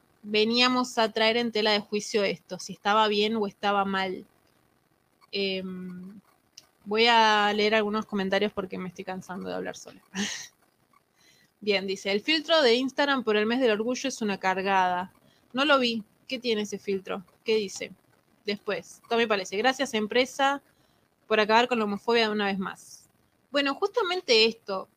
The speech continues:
Eh, yo creo que la, la publicidad a lo largo de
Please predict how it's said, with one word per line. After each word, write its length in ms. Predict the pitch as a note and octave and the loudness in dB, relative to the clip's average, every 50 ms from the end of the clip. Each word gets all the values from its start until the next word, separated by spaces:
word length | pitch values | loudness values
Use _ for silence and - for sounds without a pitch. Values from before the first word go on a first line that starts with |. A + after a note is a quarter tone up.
| _ _ _ _ _ _ _ _ _ _ _ _ _ _ _ _ | _ _ _ _ _ _ _ _ _ _ _ _ _ _ _ _
Eh, 540 | - A3 G#3+ G#3 G3+ G3+ G3+ G3+ G3 F#3+ - - _ _ _ _ _ _ _ _ _ _ _ | 2 2 4 4 4 2 0 -2 -4 -6 -10 -14 _ _ _ _ _ _ _ _ _ _ _
yo 140 | - E4+ E4 | -8 -6 0
creo 220 | F#4 G#4+ G#4 G#4 | 2 2 2 2
que 400 | - B3+ A3+ G#3 G#3 G3+ G3 - _ _ _ _ _ _ _ - | 4 4 4 6 4 4 0 -4 _ _ _ _ _ _ _ -2
la, 260 | A3 G#3+ G#3+ G3+ - _ _ - | 2 2 2 2 0 _ _ -4
la 200 | G#3+ G#3+ G3+ G3+ | 0 0 0 2
publicidad 800 | - G#3 G#3 G#3+ G#3+ G3+ - - A3 G3+ A3 A3+ B3 C4+ C#4+ - - _ _ _ _ _ | 2 2 4 4 2 2 2 2 4 4 6 6 6 4 2 0 -10 _ _ _ _ _
a 120 | - G#3 G3+ | -2 0 0
lo 140 | G3 G3 G3 | 2 0 0
largo 320 | G3+ G3+ A3 A3 A3+ A3 | 0 0 0 2 2 0
de 120 | G3 - | 0 -2